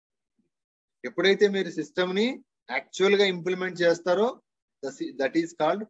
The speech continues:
possessing knowledge. Okay, so ఇది చాలా చాలా important. ఇది ఎప్పుడైతే మనం proper గా seven mistakes ని తెలుసుకొని, realize చేసుకొని మనం success అవ-, sorry,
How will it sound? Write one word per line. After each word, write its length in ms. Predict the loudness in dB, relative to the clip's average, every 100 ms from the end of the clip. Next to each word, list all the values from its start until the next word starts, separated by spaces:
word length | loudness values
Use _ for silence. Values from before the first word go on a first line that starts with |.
| -8
possessing 380 | -8 -8 -10 -8
knowledge. 320 | -6 -6 -8 -16 _ _ _ _ _ _ _ _ _ _ _ _ _ _ _ _ _ _ _ _ -8
Okay, 160 | 2 2 2 -6 _ _ -4
so 80 | -2 -2 -2
ఇది 160 | 0 0 -2 -14 -6
చాలా 200 | -2 0 0
చాలా 140 | -2 -2
important. 420 | -2 -2 -2 -2 -8 _ _ _ _ _ _ _ _ _ -14
ఇది 100 | -4 -2
ఎప్పుడైతే 360 | 0 0 0 -2
మనం 140 | -2 -6 -12 -2
proper 340 | -2 0 0 0
గా 60 | -2 -4 -4
seven 240 | -4 -2 -6
mistakes 340 | -6 -6 -6 -6
ని 40 | -8
తెలుసుకొని, 320 | -8 -10 -8
realize 280 | -4 -4 -6
చేసుకొని 240 | -12 -12 -14
మనం 120 | -14 -18 -16
success 320 | -16 -16 -10 -6
అవ-, 440 | -6 -6 -8 -10 -10
sorry, 180 | -10